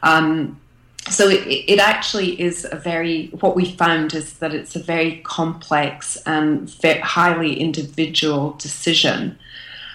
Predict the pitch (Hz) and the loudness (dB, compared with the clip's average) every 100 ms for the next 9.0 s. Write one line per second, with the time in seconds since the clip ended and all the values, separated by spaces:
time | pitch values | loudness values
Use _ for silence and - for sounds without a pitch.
0 | - - 175 175 175 170 - - _ _ | -2 4 6 6 4 0 -4 -16 _ _
1 | _ _ _ _ _ _ - - _ - | _ _ _ _ _ _ -20 -20 _ -2
2 | 202 202 208 214 240 - 214 190 - - | 0 2 4 4 4 -2 -4 -4 -6 -2
3 | 180 170 160 - 165 - - - _ - | 0 0 -2 2 2 2 -8 -20 _ -2
4 | 180 175 175 - - - 165 175 165 - | 2 2 2 -2 -4 -4 -2 0 0 -4
5 | - _ 160 160 160 156 151 165 151 - | -18 _ 2 4 4 0 0 -4 -4 -4
6 | - - 185 165 147 156 - 175 175 175 | -8 -4 2 4 4 2 0 2 4 4
7 | - 175 - 175 165 - 165 151 151 - | 2 -2 0 2 2 2 2 2 0 -6
8 | - - _ - - 196 151 160 - - | -12 -20 _ 0 4 6 4 4 -2 -8